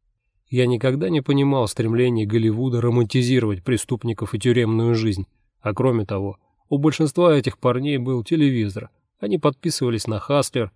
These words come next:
и имели доступ к любым наркотикам. За дверью в коротком коридоре, где дежурили три охранника, один с помповым ружьём, мы назвали свои имена, показали удостоверение личности с фотографиями и расписались в регистрационном журнале.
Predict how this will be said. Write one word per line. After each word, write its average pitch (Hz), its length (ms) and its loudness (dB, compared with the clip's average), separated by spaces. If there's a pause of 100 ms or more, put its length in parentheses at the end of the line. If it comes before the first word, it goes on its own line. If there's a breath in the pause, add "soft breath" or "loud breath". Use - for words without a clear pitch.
(100)
и 147 120 0
имели 143 280 2
доступ 123 420 -4
к - 100 -4
любым 127 360 0
наркотикам. 110 640 -4 (1080)
За 113 200 0
дверью 131 360 2
в - 60 -16
коротком 113 500 -4
коридоре, 120 460 0
где 104 160 -2
дежурили 113 500 0
три 120 180 -2
охранника, 131 600 -4 (240 soft breath)
один 120 220 -2
с - 60 -6
помповым 104 500 -2
ружьём, 113 420 0 (260)
мы 160 160 2
назвали 131 400 2
свои 123 360 2
имена, 120 400 0 (480)
показали 123 420 -4
удостоверение 107 600 -4
личности 139 440 -2
с - 80 -4
фотографиями 131 720 0 (220 soft breath)
и 180 80 4
расписались 143 640 0
в 131 80 0
регистрационном 113 840 0
журнале. 104 540 -2